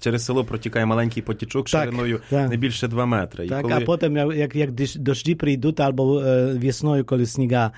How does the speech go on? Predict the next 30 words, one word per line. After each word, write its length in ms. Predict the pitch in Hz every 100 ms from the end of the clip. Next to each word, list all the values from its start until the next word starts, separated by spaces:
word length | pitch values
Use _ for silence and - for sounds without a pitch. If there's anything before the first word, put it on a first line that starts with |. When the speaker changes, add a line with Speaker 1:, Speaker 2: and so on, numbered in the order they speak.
| - -
Speaker 2:
e, 180 | 123 120
тають, 400 | 117 117 117 139
prawda, 320 | - 107 110
potem 320 | 127 120 113 110
буде 340 | 110 110 113
страшна 440 | - 156 151 101
Speaker 1:
Це 80 | 110
все 80 | 120
Speaker 2:
стихія. 180 | 135 120
Speaker 1:
багно 340 | 120 131 160
потім 320 | 175 156 147
пливе 380 | 131 131 127 143
і, 60 | 123
і, 280 | 113 113 120
і 20 | 117
Speaker 2:
Да, 200 | 139 147
Speaker 1:
зносить 340 | 123 127 120
Speaker 2:
да. 60 | 110
Speaker 1:
будинки. 500 | 120 117 92 90 - - - _
Ну, 80 | 139
от, 120 | 143
власне, 340 | 143 151 143 135
е, 340 | 113 107 107 113 -
чим 180 | 160
тоді 420 | 156 147 143 135 120 - -
властиво 420 | 113 117 120 131
є 180 | 123 120
заступник? 520 | 117 113 - 123 110
Чому 240 | - 131 123
саме, 440 | 117 107 101 98